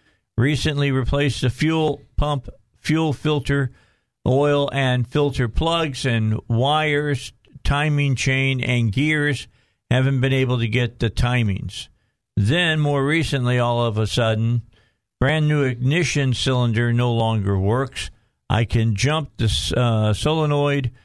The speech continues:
to turn the motor over. Then I realize no dash light, stereo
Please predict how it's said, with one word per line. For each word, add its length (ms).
to 60
turn 340
the 80
motor 480
over. 480
Then 240
I 80
realize 600
no 180
dash 460
light, 320
stereo 720